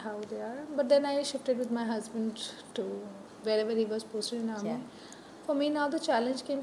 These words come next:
Speaker 1: to adjust to army life, to see how people are, how they're
Speaker 2: Hmm.
Speaker 1: talking to each other.
Speaker 2: Yeah.
Speaker 1: And, and since I told you I was very, very introvert and I
Speaker 2: Yeah.
Speaker 1: was very timid.
Speaker 2: Yeah.
Speaker 1: Uh, and I was very,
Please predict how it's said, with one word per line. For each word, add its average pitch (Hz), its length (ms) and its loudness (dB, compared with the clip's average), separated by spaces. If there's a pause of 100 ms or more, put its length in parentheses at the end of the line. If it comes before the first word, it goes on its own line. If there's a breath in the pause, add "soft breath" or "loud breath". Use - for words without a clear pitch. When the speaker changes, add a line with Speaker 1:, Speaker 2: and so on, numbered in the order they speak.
Speaker 1:
to - 80 4
adjust 247 320 0
to 254 40 2 (100)
army 220 200 -2
life, 208 560 -4
to 226 80 0 (1300 loud breath)
see - 400 0
how 214 180 2 (140)
people 208 300 -6 (100)
are, 208 160 -6 (100)
how 226 80 2 (100)
they're - 140 2
Speaker 2:
Hmm. 233 140 0
Speaker 1:
talking 233 340 2
to - 20 6
each 214 220 2
other. 196 280 -2 (200)
Speaker 2:
Yeah. 202 180 0
Speaker 1:
And, 196 100 -6 (500 loud breath)
and 233 100 -2
since 247 160 2
I 247 80 4 (100)
told 247 160 2
you 262 60 6
I 240 160 2
was 240 200 2
very, 226 280 2
very 247 240 2
introvert 220 720 0
and 226 100 -4
I 240 40 -4
Speaker 2:
Yeah. 247 120 -2
Speaker 1:
was - 60 -8
very 247 240 0 (100)
timid. 208 380 -2 (360)
Speaker 2:
Yeah. 151 120 -6 (260)
Speaker 1:
Uh, 226 160 -6 (180)
and 254 120 0
I 277 120 2
was 285 120 0
very, 254 520 2